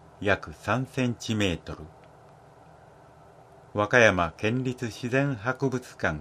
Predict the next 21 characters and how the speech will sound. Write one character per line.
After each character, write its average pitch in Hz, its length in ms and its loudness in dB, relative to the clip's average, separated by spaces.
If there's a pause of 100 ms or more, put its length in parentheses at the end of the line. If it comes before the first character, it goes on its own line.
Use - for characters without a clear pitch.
学 101 320 -6
芸 139 220 4
員 80 220 0
の 73 200 -10 (560)
松 120 320 0
野 82 160 -4
重 117 320 -2
富 120 240 0
さ 107 200 -2
ん 104 120 0
は、 90 220 -2 (1040)
色 - 320 -10
彩 127 400 4
以 120 40 -2
上 107 240 2
の 78 140 -6
個 - 180 -18
体 101 260 0
で 87 100 -2
す - 180 -14
が、 76 180 -10